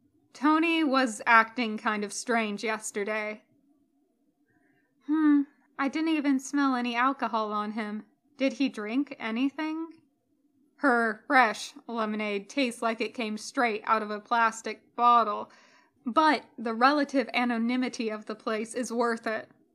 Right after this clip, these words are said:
"He ordered something, but I don't think he touched it." Jim taps his fingers against the tabletop and smiles ruefully.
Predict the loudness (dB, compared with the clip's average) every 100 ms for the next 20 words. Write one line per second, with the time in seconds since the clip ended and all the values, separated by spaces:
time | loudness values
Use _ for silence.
0 | _ _ _ _ _ _ _ _ _ _
1 | _ _ _ _ _ _ _ _ 0 2
2 | 4 2 2 2 2 2 -2 -4 -4 -4
3 | -6 -4 -4 -2 0 0 -4 -6 -6 -2
4 | -2 -2 -4 -4 -6 0 2 2 0 -4
5 | -4 -4 -14 _ _ _ _ _ _ _
6 | _ _ _ -2 4 4 4 -2 -6 4
7 | 4 4 0 -6 -4 -4 -2 -2 -2 -2
8 | -2 -4 -6 -6 -4 -4 -6 -4 -2 -2
9 | -4 -6 -6 2 4 4 2 -2 -4 -2
10 | -2 -2 -6 -6 -8 -12